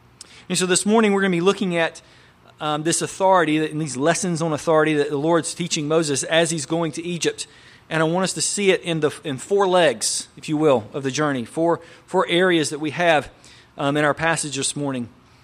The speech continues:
um, as Moses is being taught about authority along the way. We're looking at verses eighteen through thirty-one. This morning I want us to divide it up into four different sections, um, each concerning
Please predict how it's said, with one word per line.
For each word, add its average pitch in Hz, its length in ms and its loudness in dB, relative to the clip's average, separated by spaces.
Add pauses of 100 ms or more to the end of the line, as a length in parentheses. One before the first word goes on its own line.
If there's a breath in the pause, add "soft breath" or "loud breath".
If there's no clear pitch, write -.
(280 soft breath)
um, 127 460 -12 (120)
as 143 380 -2
Moses 147 540 -2
is 123 100 -8
being 139 240 -2
taught 147 540 -2
about 135 340 0
authority 135 580 0 (400 soft breath)
along 131 380 -2
the 127 80 -6
way. 139 360 4 (340 loud breath)
We're 156 80 -2
looking 196 260 4
at 180 80 -4
verses 170 300 0
eighteen 180 320 0
through 160 160 -6
thirty-one. 160 640 -2 (720 soft breath)
This 143 160 -6
morning 180 240 -2
I 165 40 2
want 170 160 0
us 156 100 -2
to 156 80 -4
divide 165 300 6
it 165 80 0
up 170 160 0
into 139 160 -8
four 180 400 -4
different 156 440 -6
sections, 147 920 -2 (500 soft breath)
um, 143 300 -2
each 170 320 -4
concerning 151 680 -4